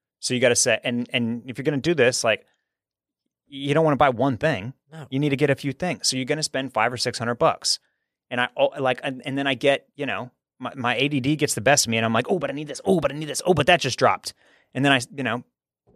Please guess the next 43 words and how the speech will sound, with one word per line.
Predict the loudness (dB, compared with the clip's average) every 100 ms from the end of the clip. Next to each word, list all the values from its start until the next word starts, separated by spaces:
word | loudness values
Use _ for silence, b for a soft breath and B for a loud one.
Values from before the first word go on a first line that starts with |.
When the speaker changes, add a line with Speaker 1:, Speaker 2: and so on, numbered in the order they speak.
| _
Speaker 1:
spend | -2 2 4 4
it |
on | 4 4
other | 4
stuff, | 4 4 4 2
and | 0
then | 2
I'm | 2
like, | 4
"Ah," | 6 6 6 6 6 4 0
and | -2
I, | -2 -2
and | -4
I | -2
push | -2 -2
it |
to | -4
next | -4 -4 -6
month. | -14 -18 -20 _ _ _ _ _ _ _ -4
I'm |
a | 2
broken | 6 4 4
record | 0 0 -2
here. | -2
I've, | -2 -2
I've, | -4 -4 -6
I've | -4
said | 0 0
that | 0
exact, | 0 0 0 -2 -14 B B B B B B B B B B B -20 _ _
I've | -2
given | 4 6 8
that | 6
exact | 4 4 4 4
monologue | 2 4 6 6 6 2 -10 -2
on | 0 2
this | 2
podcast | 2 4 2 0
before. | -2 -10 -6
So | 2 4
that's | 4
a | 2
fail. | 2 2 2